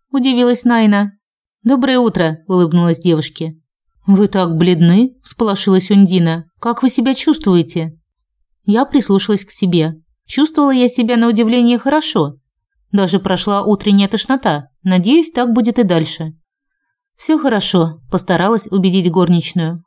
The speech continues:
«Просто плохо спала». «Вам надо попить отвар. Он нормализует сон», –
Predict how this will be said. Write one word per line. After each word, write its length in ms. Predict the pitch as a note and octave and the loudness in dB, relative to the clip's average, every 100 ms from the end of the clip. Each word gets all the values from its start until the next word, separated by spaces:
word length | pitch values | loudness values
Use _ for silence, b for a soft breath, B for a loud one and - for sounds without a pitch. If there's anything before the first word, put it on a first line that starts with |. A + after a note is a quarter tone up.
| - | -6
«Просто 300 | C#4+ C#4 A#3+ | -4 -2 -4
плохо 280 | G3 F#3 G3 | -2 -2 -4
спала». 540 | - G3+ F3 D3 C3 _ _ _ _ _ _ _ - | -4 -2 -2 -4 -10 _ _ _ _ _ _ _ -2
«Вам 360 | F3 E3+ G3+ | 0 2 4
надо 220 | A#3+ C4 C#4 | 4 4 0
попить 380 | B3 - F#3 | -2 -2 -2
отвар. 480 | A#3 G3+ E3+ D3+ - _ - | -2 -2 -2 -2 -6 _ -2
Он 220 | C4 D4 | 2 4
нормализует 600 | A#3+ G#3+ A#3 A3 B3+ B3 | 4 4 2 2 2 0
сон», – 380 | - E3 D#3 | -2 -2 -2